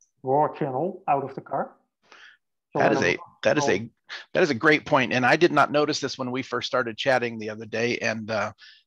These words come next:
Speaker 2: and this is something that I will probably implement in everything that I do from now on. And one of the things you're adding to me, I just open up the math channel box. Everybody can see the M's there. And if I go into the, into the normal measures,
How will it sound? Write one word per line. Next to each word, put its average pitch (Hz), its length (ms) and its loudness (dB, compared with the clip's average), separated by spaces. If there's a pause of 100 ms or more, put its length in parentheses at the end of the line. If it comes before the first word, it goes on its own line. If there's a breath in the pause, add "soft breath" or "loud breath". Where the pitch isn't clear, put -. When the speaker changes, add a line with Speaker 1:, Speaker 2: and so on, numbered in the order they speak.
(200)
Speaker 2:
and 117 200 -2
this 180 140 4
is 208 100 4
something 139 340 2
that 127 120 4
I 143 140 8
will 139 120 2
probably 131 460 2
implement 131 460 -6
in 120 80 -6
everything 123 320 -2
that 113 120 -2
I 120 160 4
do 120 200 -10
from 120 200 -10
now 110 240 -2
on. 107 200 -2
And 107 120 -4
one 113 160 -6
of 117 100 -6
the 117 60 -8
things 113 220 -8
you're 113 220 0
adding 107 240 -2
to - 100 -10
me, 110 300 -4 (260 loud breath)
I 151 60 2
just 147 140 2
open 131 180 2
up 113 80 -2
the 120 80 -4
math 117 240 2
channel 113 240 0
box. 110 260 0
Everybody 120 300 -4
can 120 120 -12
see 123 220 -2
the 113 160 -4
M's 120 300 -4
there. 104 320 -6 (420 loud breath)
And 117 100 -2
if 110 120 -2
I 120 60 2
go 123 200 0
into 117 220 -4
the, 110 300 -6
into 113 240 -6
the 107 80 -4
normal 120 360 0
measures, 117 720 0